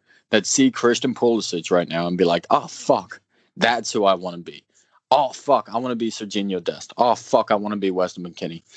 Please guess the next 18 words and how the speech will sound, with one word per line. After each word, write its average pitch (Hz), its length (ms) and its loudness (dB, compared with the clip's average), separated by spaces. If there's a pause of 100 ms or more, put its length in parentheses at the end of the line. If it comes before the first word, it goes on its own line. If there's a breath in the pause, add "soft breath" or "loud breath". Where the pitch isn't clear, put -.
(240 loud breath)
And 117 80 4
those 131 200 6
are 127 160 4
literally 127 400 4
just 110 340 0
three 117 300 4
examples 98 500 0
on 95 160 0
the 90 80 -10
three 98 320 -4
biggest 92 400 -4
teams, 92 540 -8
uh, 85 320 2
where 87 340 2
America 85 420 -2
is 85 240 -4
right 82 200 -8
now. 82 200 -16